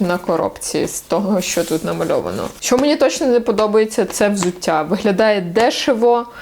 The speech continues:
унило, без фантазії. Ну,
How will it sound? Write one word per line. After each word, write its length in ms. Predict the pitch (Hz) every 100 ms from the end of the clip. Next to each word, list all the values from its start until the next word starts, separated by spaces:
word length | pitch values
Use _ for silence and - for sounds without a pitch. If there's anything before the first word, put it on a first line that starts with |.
| - - - -
унило, 760 | 208 214 240 240 226 220 220 220 - - -
без 360 | 160 160 214 214
фантазії. 1080 | - 202 202 254 247 262 233 233 233 233 233 - - - 220
Ну, 260 | 233 220